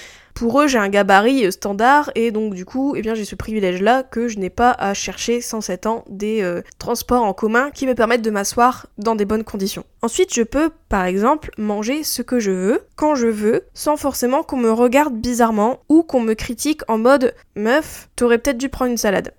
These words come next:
Typiquement, je sais pas, je vais être dans la rue, je vais manger un croissant, bah voilà, tout le monde va s'en taper un petit peu.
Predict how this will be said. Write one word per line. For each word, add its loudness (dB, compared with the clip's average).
Typiquement, -2
je -10
sais -4
pas, -2
je -6
vais 4
être 0
dans 2
la 4
rue, 2
je 0
vais 0
manger -2
un -4
croissant, -4
bah -2
voilà, 2
tout -8
le 2
monde 0
va 2
s'en -4
taper -2
un -6
petit -12
peu. 0